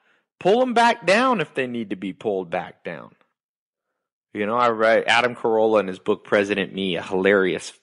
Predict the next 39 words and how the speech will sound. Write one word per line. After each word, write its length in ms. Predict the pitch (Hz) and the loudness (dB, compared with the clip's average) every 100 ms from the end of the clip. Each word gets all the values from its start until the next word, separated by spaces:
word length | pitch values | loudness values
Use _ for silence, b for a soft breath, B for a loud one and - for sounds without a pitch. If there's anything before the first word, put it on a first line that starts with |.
| _ | _
book. 300 | 120 101 - | 4 4 2
But 180 | 95 - B B B | -4 -4 B B B
as 100 | 101 | 0
I 60 | 95 | 2
told 280 | - 175 82 | 2 0 0
you, 60 | |
comedians 680 | - 95 104 98 85 73 - b b - | -6 -2 -2 -2 -6 -8 -16 b b -2
are 120 | 90 | 2
able 160 | 90 - | 2 0
to 60 | |
say 220 | - 151 | 0 2
things 320 | 156 85 67 87 | 2 -4 -8 -8
we 100 | 90 | -8
can't 280 | - 71 | -6 -8
normally 320 | 71 65 64 - | -8 -8 -8 -6
say 320 | - 143 113 | 2 4 4
'cause 160 | 98 | 0
they 100 | 90 | -4
say 240 | 85 - 82 | -2 -2 -2
it 80 | - | -2
tongue 220 | 101 95 | -4 -2
in 80 | 90 | -2
cheek. 340 | - 170 - | -2 -2 -2
And 100 | 92 B B B | -6 B B B
he 140 | 131 | -2
speaks 440 | 123 - 226 226 - | -2 0 0 2 4
of, 200 | 107 101 | 4 2
you 100 | 98 | -4
know, 260 | 95 95 b b b b _ | -6 -10 b b b b _
well, 240 | 135 156 147 | 0 2 2
when 160 | 156 | 2
we 100 | 156 | 0
see 240 | 147 - 208 | -2 -2 -2
people 600 | 202 208 - 151 117 - _ _ _ _ _ _ _ - | 0 -2 2 0 0 -8 _ _ _ _ _ _ _ -16
feeding 520 | - 175 175 160 139 | -8 -4 -2 -2 -2
their 200 | 120 110 | -4 -4
fat 480 | - 147 135 147 - | 0 2 4 2 0
five-year-old 960 | 143 143 143 135 135 131 123 117 113 _ _ | 4 6 4 2 2 4 2 2 -4 _ _
children 600 | - 147 156 123 95 | 0 2 2 -2 -6